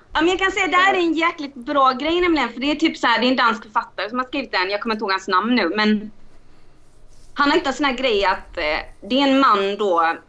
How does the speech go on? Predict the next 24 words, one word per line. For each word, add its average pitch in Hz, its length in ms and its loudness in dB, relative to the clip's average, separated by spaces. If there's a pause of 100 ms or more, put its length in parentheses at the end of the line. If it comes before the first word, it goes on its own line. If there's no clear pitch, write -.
(200)
eh, 175 400 -2
som, 185 420 0
eh, 175 220 2 (1400)
eh, 190 440 0
har 202 240 4
typ 254 280 -2
så - 120 -2
här 170 340 4
en 180 40 0
relation 165 800 0
med 165 160 0
en 170 100 -4
ung, 160 580 2 (200)
lite 196 240 0
speciell 165 600 2
tjej. 196 400 2
Hon 226 100 6
verkar 208 220 0
lite 165 140 -6
speciell, 175 520 -8
typ - 220 -8
så - 80 -4
här, 82 100 -4
liksom. 247 420 0